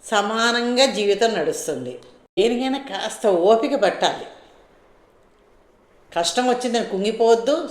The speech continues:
సంతోషం వచ్చిందని పొంగిపోవద్దు, రెండిటికీ సమానంగా స్వీకరించండి, అంతేను. ఇప్పుడు నేను సంతోష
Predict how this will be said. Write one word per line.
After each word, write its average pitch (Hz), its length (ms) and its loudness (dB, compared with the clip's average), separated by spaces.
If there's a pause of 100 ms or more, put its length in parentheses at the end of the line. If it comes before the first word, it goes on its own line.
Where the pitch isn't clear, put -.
సంతోషం 233 480 0
వచ్చిందని 233 360 0
పొంగిపోవద్దు, 175 680 -2
రెండిటికీ 196 580 -4
సమానంగా 170 560 -4
స్వీకరించండి, 139 720 -8
అంతేను. 131 600 -10 (1000)
ఇప్పుడు 240 220 -2
నేను 226 80 0
సంతోష 226 420 2